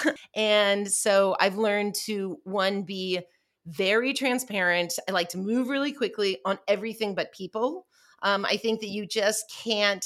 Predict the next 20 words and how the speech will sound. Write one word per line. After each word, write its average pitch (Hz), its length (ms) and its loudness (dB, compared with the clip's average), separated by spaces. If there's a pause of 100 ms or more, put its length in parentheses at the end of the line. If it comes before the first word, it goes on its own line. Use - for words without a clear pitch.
(340)
anything 269 440 2
that 254 140 2
touches 202 380 -4
people, 220 420 0
you 214 160 -4
have 185 200 4
to 185 100 -4
be 185 160 -6
slow 185 300 -2
and 180 120 -2
deliberate, 180 600 0 (340)
um, 196 500 2 (380)
which 302 180 0
is 302 100 -6
not 403 160 0
to 381 80 -4
say 330 120 0
you 277 100 2
can't, 254 320 0
like, 196 360 -2